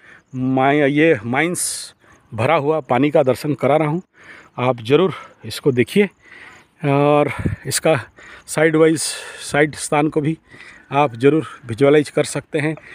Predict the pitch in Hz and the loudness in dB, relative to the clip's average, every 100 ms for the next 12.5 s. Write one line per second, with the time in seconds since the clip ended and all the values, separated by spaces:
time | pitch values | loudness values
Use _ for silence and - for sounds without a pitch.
0 | - - - 147 151 - 190 180 156 127 | -20 -20 -2 2 2 2 -2 2 2 2
1 | 156 151 160 147 143 135 135 165 - - | 0 0 0 0 2 2 2 0 -6 -18
2 | - - - _ _ - - _ _ 120 | -18 -20 -20 _ _ -20 -20 _ _ -2
3 | 131 - 180 135 _ _ _ _ 127 - | 0 2 -2 -2 _ _ _ _ -10 -6
4 | 180 147 131 127 120 151 139 143 123 143 | -4 0 0 0 -4 -6 -6 -6 -6 -6
5 | 143 - - - - - - 127 131 147 | -8 -14 -20 -20 -20 -20 -6 2 2 2
6 | - 147 151 139 170 - - - - - | -4 -14 -14 -10 -10 -10 -20 -20 -20 -20
7 | - _ 131 127 131 127 131 127 - - | -20 _ -2 2 2 2 2 0 -8 -20
8 | - - _ _ - _ _ - _ _ | -20 -20 _ _ -20 _ _ -20 _ _
9 | _ _ - - - - - 131 131 - | _ _ -16 -12 -12 -14 -12 -4 -4 -4
10 | - 147 156 175 135 131 165 147 - - | -6 -4 -2 -4 -4 -2 -2 -2 -10 -20
11 | - - - - - - 147 - 151 160 | -18 -18 -18 -20 -20 -6 -4 0 -2 -2
12 | - 135 160 156 | -2 0 0 -2